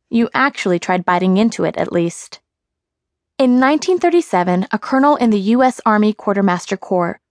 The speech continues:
named Paul Logan approached the Hershey Chocolate Corporation with a strange request: to develop a specially formulated chocolate bar for the troops. Unlike the regular Hershey bar, Logan wanted a four ounce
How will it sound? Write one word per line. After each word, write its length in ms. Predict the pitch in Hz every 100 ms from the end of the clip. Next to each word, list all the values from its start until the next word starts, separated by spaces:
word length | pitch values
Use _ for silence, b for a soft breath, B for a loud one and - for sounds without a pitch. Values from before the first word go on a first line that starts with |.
| _
named 420 | 226 226 220 208 -
Paul 420 | - 262 277 294
Logan 460 | 220 196 170 165 170
approached 680 | 214 - - 285 - - -
the 120 | 226
Hershey 340 | 202 226 - 226
Chocolate 380 | - 190 - -
Corporation 600 | 196 180 180 170 - 175
with 140 | 175
a 60 | 175
strange 440 | - 220 202 175
request: 680 | 170 - 175 147 - - - _ _ _ _
to 140 | - 240
develop 420 | 233 269 330 - -
a 80 |
specially 560 | 214 - 262 277 311 320
formulated 640 | - 240 233 240 233 233
chocolate 380 | - 190 - 214
bar 180 | 180 175
for 140 | -
the 100 | 185
troops. 560 | 180 - 175 - - - _ _ _ _ _ _
Unlike 380 | 220 220 214 -
the 80 |
regular 380 | 202 202 220 254
Hershey 320 | 247 262 -
bar, 320 | 254 269 277 302 _ _ _ 220
Logan 480 | 220 269 311 349
wanted 360 | 220 196 202 214
a 80 | 196
four 340 | - - 269 302
ounce 300 | 196 180 180